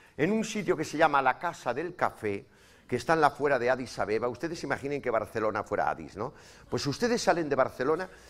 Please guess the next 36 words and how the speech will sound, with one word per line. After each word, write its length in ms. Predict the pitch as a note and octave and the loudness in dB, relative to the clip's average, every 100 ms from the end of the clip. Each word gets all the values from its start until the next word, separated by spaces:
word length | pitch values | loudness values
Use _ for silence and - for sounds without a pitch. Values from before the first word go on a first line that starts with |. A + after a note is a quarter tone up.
| - | -12
tiran 360 | - A#3 B3+ A3 | 0 4 4 4
todo 260 | - G#3+ F#3 | 4 4 2
seguido, 420 | - E3 E3+ D#3+ | -4 -6 -6 -6
seguido 400 | - C3+ C#3 B2+ | -6 -6 -2 0
hacia 220 | A#2+ C3 | 0 0
arriba, 400 | A#2 D#3 F#3 G3 - - - - | -2 -2 -4 -4 -8 -20 -10 4
pasan 580 | A3+ C#4 - G3 E3+ C#3+ | 6 6 2 -2 -2 -4
Figueras 800 | - C3 D3 F#3+ A3+ A3 - - - - - | -8 -4 -2 -2 -6 -12 -20 -20 -20 -14 2
y 100 | F3 | 4
a 60 | |
la 80 | D3 | 4
izquierda. 480 | B2+ - D3+ A2+ F2+ - - - - - - - - - - - - | 0 0 0 0 -8 -14 -18 -16 -16 -14 -16 -16 -16 -16 -18 -8 2
Ahí 200 | D#3 F3+ | 2 2
estaba 300 | F#3+ E3+ D#3 | 0 2 2
La 80 | C3+ | 0
Casa 240 | A#2+ F#2 | -6 -12
del 140 | F2 | -14
Café. 180 | - - - - - - - - - | -18 -20 -20 -20 -20 -20 -20 -20 -2
Que, 120 | D#3 | 0
por 160 | C3+ B2 | 0 0
cierto, 320 | D#3 D3 C#3+ | 0 0 0
en 80 | A2 | 0
La 80 | |
Casa 280 | G#2 A#2 - | 0 0 -2
del 180 | A#2+ B2 | -2 0
Café 300 | B2 A#2+ E3+ | 0 0 -2
no 140 | G#2+ | -4
había 240 | F2 F2 G2 | -6 -4 0
café, 300 | A2 B2 D3 | 0 0 -2
que 80 | D3 | -4
me 100 | G#2 | -6
tuve 220 | F#2 F2+ | -6 -6
que 80 | F#2+ | -6
tomar 260 | G2+ A2+ | -2 0
una 180 | G2 F#2+ | -2 -6
mirinda 720 | A2+ C3 F3 E3+ E3+ A3 - | -6 -4 -4 0 2 2 -4